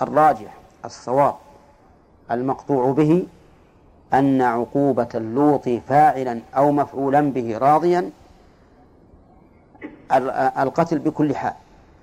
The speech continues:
إذا كانوا بالغين عاقلين، حتى وإن كانوا غير محصنين. الزنا ما فيه رجم إلا في الإحصان، وأما اللواط والعياذ بالله ففيه القتل بكل حال.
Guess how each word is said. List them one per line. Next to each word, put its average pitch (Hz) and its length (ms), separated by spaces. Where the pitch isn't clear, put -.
إذا 127 180
كانوا 131 340
بالغين 127 380
عاقلين، 113 460
حتى 147 280
وإن 156 220
كانوا 147 240
غير 139 180
محصنين. 120 400
الزنا 156 380
ما 170 160
فيه 147 140
رجم 175 300
إلا 151 160
في 131 60
الإحصان، 131 480
وأما 139 320
اللواط 127 440
والعياذ 113 280
بالله 113 220
ففيه 127 360
القتل 123 340
بكل 123 400
حال. - 160